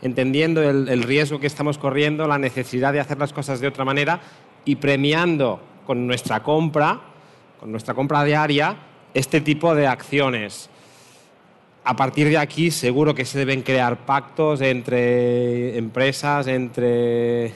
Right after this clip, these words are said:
entre gobiernos, es necesario, y seguro que empresas grandes como, como Nestlé, empresas del mundo alimentario, como muchas de las que seguramente están representadas hoy aquí, pues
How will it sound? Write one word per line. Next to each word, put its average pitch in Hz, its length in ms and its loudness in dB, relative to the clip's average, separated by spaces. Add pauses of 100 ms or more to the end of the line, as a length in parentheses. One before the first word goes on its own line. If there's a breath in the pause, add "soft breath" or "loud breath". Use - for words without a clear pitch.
(120)
entre 131 300 -2
gobiernos, 139 720 0
es 131 160 0
necesario, 143 840 0 (640 loud breath)
y 143 100 0
seguro 143 440 2
que 143 180 2
empresas 131 560 -2
grandes 135 640 0
como, 120 320 -2 (140)
como 120 200 -2
Nestlé, 131 680 0 (120)
empresas 131 480 -6
del 143 100 0
mundo 139 200 0
alimentario, 135 680 0 (640 loud breath)
como 117 240 -4
muchas 151 360 0
de 147 100 2
las 131 160 0
que 147 100 -2
seguramente 135 800 0
están 135 280 -4
representadas 135 640 0
hoy 135 140 0
aquí, 151 500 0 (340 loud breath)
pues 135 360 -2